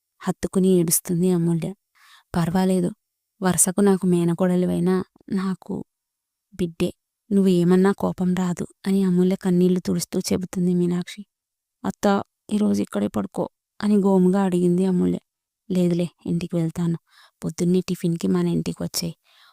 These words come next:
ఒక నాలుగు రోజులు నా దగ్గర పెట్టుకుందామంటే మీ నాన్న బాధపడతాడు. అందుకే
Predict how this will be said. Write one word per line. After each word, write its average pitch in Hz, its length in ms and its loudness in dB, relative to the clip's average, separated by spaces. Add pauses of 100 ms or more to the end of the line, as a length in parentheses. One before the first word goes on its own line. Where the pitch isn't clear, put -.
(140)
ఒక 196 120 -4
నాలుగు 175 380 2
రోజులు 180 300 2
నా 190 160 4
దగ్గర 165 280 -2
పెట్టుకుందామంటే 175 880 -2 (840)
మీ 247 160 6
నాన్న 208 340 4
బాధపడతాడు. 185 760 -2 (1160)
అందుకే 185 360 -6